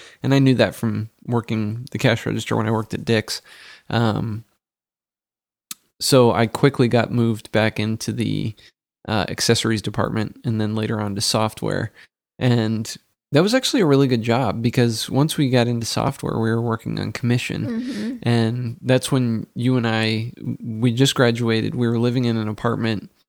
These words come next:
Speaker 1: that was like, what was it, three hundred fifteen dollars a month for
Speaker 2: <laughs>
Speaker 1: rent? Is that what it
Speaker 2: Yes,
Speaker 1: was?
Speaker 2: yeah.
Speaker 1: And then included, like, water and heat.
Speaker 2: Yes.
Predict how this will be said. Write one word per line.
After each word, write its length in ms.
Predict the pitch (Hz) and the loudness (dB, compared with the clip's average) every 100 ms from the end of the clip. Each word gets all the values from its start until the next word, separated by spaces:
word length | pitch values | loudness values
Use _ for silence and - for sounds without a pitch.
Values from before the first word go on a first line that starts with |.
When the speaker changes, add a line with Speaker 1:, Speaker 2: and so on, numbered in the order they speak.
| _ 117 | _ -2
Speaker 1:
that 120 | 101 | -2
was 160 | 107 | 0
like, 300 | 113 104 - - _ _ _ _ _ _ | 0 -2 -4 -18 _ _ _ _ _ _
what 100 | 131 | -2
was 140 | 123 117 | -2 -2
it, 120 | - | -4
three 160 | - 131 | 0 2
hundred 260 | 139 123 | 2 2
fifteen 380 | 127 123 - 123 | 0 -2 0 2
dollars 380 | 120 113 120 117 | 4 4 4 2
a 80 | 117 | 4
month 280 | 117 123 | 4 2
for 200 | - 123 | 2 4
Speaker 2:
<laughs> 60 | 107 | 6
Speaker 1:
rent? 260 | 110 123 277 | 4 4 2
Is 300 | 285 127 120 | 2 2 4
that 100 | 127 | 4
what 80 | |
it 80 | 135 | 4
Speaker 2:
Yes, 200 | 120 131 - | 4 0 -2
Speaker 1:
was? 80 | 285 | -4
Speaker 2:
yeah. 140 | - | 2
Speaker 1:
And 80 | 127 | 6
then 80 | 131 | 6
included, 480 | 123 - 131 131 113 | 4 6 6 6 4
like, 220 | 110 - | 2 0
water 320 | 113 117 120 | 2 2 2
and 100 | 110 | 0
heat. 420 | 110 117 120 - - | 0 0 0 -2 -6
Speaker 2:
Yes. 500 | 320 277 247 - | -4 -4 -6 -8